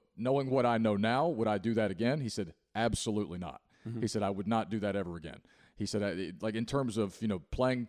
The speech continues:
Speaker 1: you know, at that age, hitting at that age, like, that is not something that he would do, knowing what he knows now.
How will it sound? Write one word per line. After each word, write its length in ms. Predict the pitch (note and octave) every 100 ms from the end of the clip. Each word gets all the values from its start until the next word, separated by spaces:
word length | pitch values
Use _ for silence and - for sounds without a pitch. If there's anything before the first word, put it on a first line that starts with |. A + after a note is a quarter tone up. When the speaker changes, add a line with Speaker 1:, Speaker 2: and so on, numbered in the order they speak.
| -
Speaker 1:
you 100 | A#2+
know, 100 | G#2
at 140 | G#2
that 180 | C3 B2+
age, 500 | A2+ A2 G#2 - -
hitting 360 | - C3+ B2+ A#2+
at 100 | A2
that 200 | A2+ G#2+
age, 380 | G#2 G2+ F#2 A#2
like, 160 | G2+
that 240 | A2+ A2+ -
is 180 | A2 G#2
not 240 | A#2+ B2
something 380 | - C3+ B2 A#2
that 100 | A2
he 120 | A#2
would 180 | G2 F#2
do, 220 | D#3 B2+
knowing 400 | A#2+ D3 C#3 A#2
what 160 | A2 G#2+
he 120 | A2
knows 300 | G#2+ F#2 D#2+
now. 300 | A#2+ F2 -